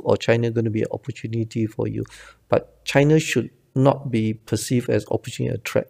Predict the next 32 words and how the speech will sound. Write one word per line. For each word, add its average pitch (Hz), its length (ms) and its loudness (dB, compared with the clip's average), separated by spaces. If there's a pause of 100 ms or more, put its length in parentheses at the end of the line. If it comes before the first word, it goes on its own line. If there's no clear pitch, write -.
for 120 260 4
example. 104 760 -2 (500)
Yeah. 107 220 -2 (400)
So, 120 760 2 (220)
you 123 120 4
know, 127 320 4 (300)
I, - 180 0
I 123 40 6
give 180 200 2
you 302 80 6
an 233 120 2
example 113 880 2
about 120 280 0
mutual 120 380 0
exclusivity, 113 640 -2
a - 60 -2
tip, - 320 -2 (140)
which 123 200 -4
is 113 180 0
that - 300 2 (840)
they'll 127 160 6
put 143 180 2
down 135 200 8
there, 135 520 6 (140)
uh, 107 260 0 (760)
a - 60 -6
s-, - 200 -4
a 113 120 0
strength, 160 500 4 (640)
uh, 107 360 -2 (100)
young, 131 560 4
dynamic 113 580 4